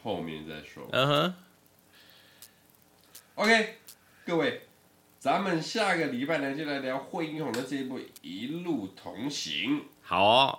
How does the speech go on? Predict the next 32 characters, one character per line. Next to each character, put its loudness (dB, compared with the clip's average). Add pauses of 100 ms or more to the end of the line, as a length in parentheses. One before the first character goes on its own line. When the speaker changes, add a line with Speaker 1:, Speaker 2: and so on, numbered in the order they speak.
Speaker 2:
《一 2
路 4
同 4
行》 2
没 4
问 4
题。 -2 (340)
Speaker 1:
因 -2
为 2
哈， -2 (300)
我 -10
们， -4
我 -4
们 -4
要 0
新 -4
旧 0
新 -4
旧 -2
聊 -6
啦， -8
我 -10
们 -6
的 -8
上， -10
前 -8
几 -6
集 -6
都 -6
讲 -8
这 -6
种 -8